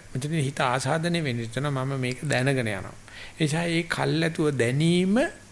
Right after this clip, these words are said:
ප්‍රතිශක්තිය. එයා දන්නවා දැන් මම යන්නේ ඒක කියලා නොයා ඉන්නව නෙවෙයි.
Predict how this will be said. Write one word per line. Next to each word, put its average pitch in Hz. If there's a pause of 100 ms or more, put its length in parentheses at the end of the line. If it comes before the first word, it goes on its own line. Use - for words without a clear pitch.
(140)
ප්‍රතිශක්තිය. - (2500)
එයා 120
දන්නවා 120
දැන් 131
මම 131
යන්නේ 156
ඒක 160
කියලා 180
නොයා 185
ඉන්නව 160
නෙවෙයි. 143